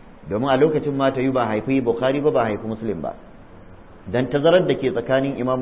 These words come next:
Bukhari da Imam, ah, Malik akalla ta kusa shekara ɗari.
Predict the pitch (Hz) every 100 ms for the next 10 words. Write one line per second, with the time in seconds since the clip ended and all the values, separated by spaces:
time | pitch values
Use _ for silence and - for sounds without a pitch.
0 | 120 101 120 123 131 110 110 123 120 110
1 | 76 - 92 95 98 95 92 107 135 160
2 | 151 - - - - 120 139 123 120 120
3 | 123 117 104 113 101 92 85